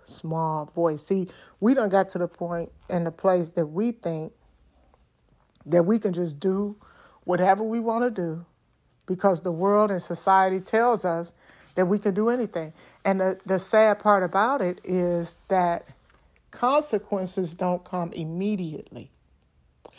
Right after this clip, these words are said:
And so we just continue to, to sow and sow and sow. And because we have not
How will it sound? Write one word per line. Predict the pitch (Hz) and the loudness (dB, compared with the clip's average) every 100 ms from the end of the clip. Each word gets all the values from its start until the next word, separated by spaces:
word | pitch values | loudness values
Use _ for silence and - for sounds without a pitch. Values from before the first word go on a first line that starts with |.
| - - | -20 -6
And | 165 | -4
so | 175 202 180 | 0 0 2
we | 175 160 220 269 | 0 -2 -2 0
just | 220 185 | -2 -2
continue | - 175 - 185 175 | -4 -6 -6 -4 -6
to, | 165 175 170 - - _ - | -6 -8 -8 -16 -20 _ -8
to | 175 | -8
sow | - - 214 208 196 | -8 0 2 4 2
and | 196 170 | -2 -8
sow | - 190 180 175 | -6 -2 -2 -2
and | 170 | -6
sow. | - - 254 214 185 | -10 -6 -4 -4 -4
And | 185 | -6
because | 175 175 185 175 | -6 -4 -4 -4
we | 190 160 | -6 -6
have | 165 160 | -8 -8
not | 170 165 | -8 -10